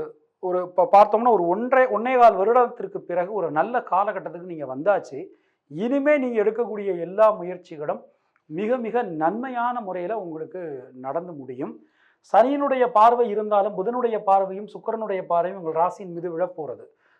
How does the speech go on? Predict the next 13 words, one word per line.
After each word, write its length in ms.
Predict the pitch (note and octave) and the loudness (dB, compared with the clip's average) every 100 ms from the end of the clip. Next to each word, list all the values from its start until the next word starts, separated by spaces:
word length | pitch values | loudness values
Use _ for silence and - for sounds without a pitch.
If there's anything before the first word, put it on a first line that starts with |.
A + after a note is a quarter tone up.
| _ | _
So, 60 | - - D#3 | -20 0 2
கண்டிப்பா 520 | G3+ B3+ C4 C4+ A#3+ A#3+ - | 2 -2 -6 2 4 4 -2
குடும்பாதிபதி 640 | A3 B3 B3+ B3 G3 G3 E3+ | 0 6 8 8 2 -6 0
பாக்யாதிபதி 540 | E3 F3 G#3 G#3+ F#3 E3+ | -2 2 0 0 -4 -10
செவ்வ-, 280 | E3+ E3+ F#3 _ D#3+ | -10 -12 -14 _ -10
அஹ், 200 | D#3 D#3 | -10 -12
சுக்கிரனுடைய 500 | F#3+ - A3+ G#3+ F#3+ F3+ F3 | -18 -8 -6 -6 -8 -6 -2
பார்வை 240 | F#3 G3 F3+ | -2 -2 -4
உங்க 120 | E3+ | 0
ராசியின் 320 | E3+ F3 F#3 F3 | 0 0 -8 -10
மேல 120 | F3 | -10
விழுறதுனால 540 | D#3 D#3+ E3 D#3 C#3+ D3 F3+ _ _ _ _ _ - | -8 -6 -6 -8 -8 -8 -8 _ _ _ _ _ -6
குடும்பத்தில் 560 | A#3+ D4+ D4+ D4 C4+ | -2 0 -2 -2 -6